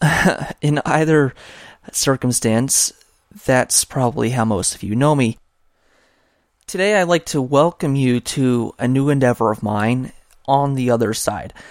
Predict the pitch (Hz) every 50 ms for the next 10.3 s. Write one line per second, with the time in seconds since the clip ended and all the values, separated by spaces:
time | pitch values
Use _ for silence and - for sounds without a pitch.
0 | - - - - - - - - - - 160 156 151 151 151 147 - - - 165
1 | 170 - - 175 185 202 226 233 220 - - - - - - - - _ _ -
2 | _ _ _ _ _ - 156 151 143 - - - 147 139 127 - 131 127 127 120
3 | 120 110 - - 120 120 117 117 117 113 113 117 113 127 - - _ - - 147
4 | 139 147 143 139 131 127 120 113 107 - - - - 131 120 107 - - - 135
5 | 147 156 - - 127 110 104 107 117 - - - - - - - - - - -
6 | - - - - 147 147 147 151 156 156 156 156 151 147 143 143 135 135 127 127
7 | 123 123 - - - 139 127 123 123 123 - - - 131 127 - - - - -
8 | - - - 127 127 - - 135 - - 127 117 113 110 110 110 - - 113 120
9 | 123 131 156 - _ _ - - _ - 135 127 123 117 107 98 101 - - -
10 | - - 135 143 151